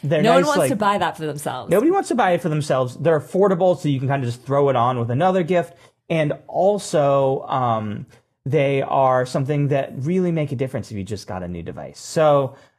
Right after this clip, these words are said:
Speaker 1: the two we have here, a MagSafe charger or a MagSafe dock. So this is something if somebody in your life has a bunch of Apple products, it's really great because it keeps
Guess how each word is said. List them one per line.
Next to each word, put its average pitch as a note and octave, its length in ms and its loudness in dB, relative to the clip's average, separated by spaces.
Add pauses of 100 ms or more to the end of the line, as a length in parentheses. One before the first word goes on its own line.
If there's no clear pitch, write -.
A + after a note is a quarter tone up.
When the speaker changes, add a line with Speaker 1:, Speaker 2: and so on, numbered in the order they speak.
(500)
Speaker 1:
the D3 160 -2
two G3+ 240 -2
we G3+ 100 0
have D#3 220 -2
here, C#3+ 160 -2
a C3+ 120 -4
MagSafe C3+ 680 -4
charger D#3 460 -4
or C3 260 0
a B2 40 -2
MagSafe A#2+ 800 -4
dock. G#2+ 400 -10 (240)
So B2 240 -2
this D#3 280 -2
is E3+ 120 -2
something D3 320 -2
if - 260 -8
somebody C#3 480 -2
in B2 100 -2
your A#2+ 100 0
life G#2+ 220 -2
has G#2+ 140 -10
a G#2+ 40 -10
bunch G#2 200 -8
of - 60 -10
Apple G#2 200 -12
products, A2+ 420 -8
it's B2+ 140 -12
really G#3+ 280 0
great B2 320 -2
because A#2+ 300 -4
it A2 160 -6
keeps - 460 -8